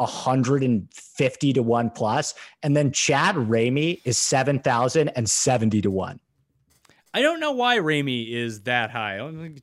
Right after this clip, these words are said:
Speaker 2: maybe I missed it when I was looking him up. Let's see. Yeah, he's been on a nice run. Yeah. I mean, he won the, he won the Live i-, and Work in Maine Open on the Korn Ferry Tour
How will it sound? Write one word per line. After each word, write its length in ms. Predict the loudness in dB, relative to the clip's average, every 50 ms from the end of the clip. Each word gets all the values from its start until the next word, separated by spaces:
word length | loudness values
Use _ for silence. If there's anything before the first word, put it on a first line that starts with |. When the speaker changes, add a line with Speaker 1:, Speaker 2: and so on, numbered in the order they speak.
| _ _
Speaker 2:
maybe 280 | -10 -8 -8 -6 -4 -4
I 80 | -4 -4
missed 340 | -4 -6 -8 -8 -10 -10
it 140 | -14 -16 -16 -14
when 120 | -12 -10
I 60 | -10
was 160 | -10 -12 -12
looking 220 | -14 -14 -12 -12 -10
him 160 | -10 -8 -8
up. 240 | -8 -8 -8 -10 -14 -20 _ _ _ _ _ _ _ _ _ _ _ _ _ _ _ _ _ _ -20
Let's 120 | -16 -12
see. 320 | -8 -6 -6 -6 -6 -8 -10 _ -10
Yeah, 80 | -8
he's 160 | -8 -8 -8
been 140 | -6 -4 -4
on 100 | -4 -2
a 80 | -2 -2
nice 260 | -2 -2 -4 -4 -6
run. 360 | -6 -4 -4 -6 -6 -8 -8
Yeah. 300 | -6 -4 -4 -4 -6 -10 -14 _ _ _ _ _ -14
I 40 | -10
mean, 120 | -8 -6
he 60 | -6
won 180 | -6 -6 -6 -4
the, 180 | -4 -4 -4 -4
he 140 | -4 -6
won 180 | -6 -6 -6 -6
the 100 | -6 -6
Live 440 | -6 -6 -6 -4 -4 -4 -4 -6 -10 -12
i-, 220 | -10 -10 -12 -12 -8 -4
and 280 | -4 -2 -2 -4 -6
Work 340 | -8 -8 -8 -8 -8 -10 -10
in 280 | -10 -8 -8 -6 -6 -6
Maine 300 | -6 -6 -6 -6 -8 -10 -10
Open 440 | -8 -8 -8 -8 -10 -12 -12 -14 _ _ -16
on 100 | -14 -14
the 80 | -12 -12
Korn 260 | -12 -12 -12 -10 -10
Ferry 300 | -10 -10 -10 -8 -10 -10
Tour 320 | -12 -12 -12 -12 -14 -16